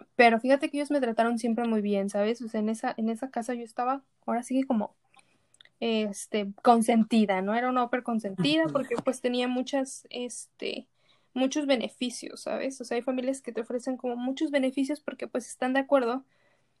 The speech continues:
Speaker 1: que, que, pues, la paga a veces, pues, no es equivalente.
Speaker 2: Tan buena.
Speaker 1: Ajá.
Speaker 2: Ajá.
Speaker 1: Porque te pagan ciento noventa y cinco dólares, punto setenta y cinco la familia por semana. También aquí doy el dato. Lo dejo.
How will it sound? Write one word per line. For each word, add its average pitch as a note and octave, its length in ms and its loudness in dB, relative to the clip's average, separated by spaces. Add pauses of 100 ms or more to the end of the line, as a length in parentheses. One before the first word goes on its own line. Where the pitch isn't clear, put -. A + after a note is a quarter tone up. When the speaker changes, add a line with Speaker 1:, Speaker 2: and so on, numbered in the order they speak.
(320)
Speaker 1:
que, B3 640 4 (360)
que, B3+ 100 2
pues, A#3 220 4
la A3+ 180 6
paga A3+ 460 8
a A3 40 -2
veces, G#3+ 320 -4
pues, G3+ 220 -6
no G3+ 180 2
es - 320 -4 (800)
equivalente. G#3+ 760 4
Speaker 2:
Tan D3+ 220 4
buena. D3 420 0 (100)
Speaker 1:
Ajá. - 320 -2
Speaker 2:
Ajá. G3 320 -4 (460)
Speaker 1:
Porque A#3 440 0
te A3 380 0
pagan A#3+ 300 8
ciento B3 220 2
noventa A3+ 240 4
y G3+ 60 -2
cinco A3+ 380 0
dólares, B3+ 580 2
punto A#3+ 220 -2
setenta G3+ 380 -4
y F#3+ 60 -4
cinco F#3 320 -10
la G3+ 140 -6
familia G#3 340 -6
por - 140 -20
semana. - 340 -12 (380)
También G#3 300 0
aquí A3 240 -2
doy G#3+ 140 0
el G3 120 -2
dato. - 260 -8 (840)
Lo G3 100 -2
dejo. G#3 260 -2